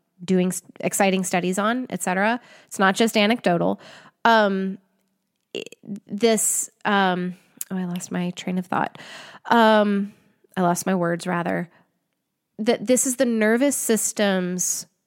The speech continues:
turn on switch to be, like, fully functioning, not just,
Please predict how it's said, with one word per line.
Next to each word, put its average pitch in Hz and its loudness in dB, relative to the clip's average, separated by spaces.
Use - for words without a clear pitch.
turn 240 -2
on 180 2
switch - -4
to 208 2
be, 208 4
like, 185 0
fully 208 2
functioning, - -8
not 214 0
just, - -4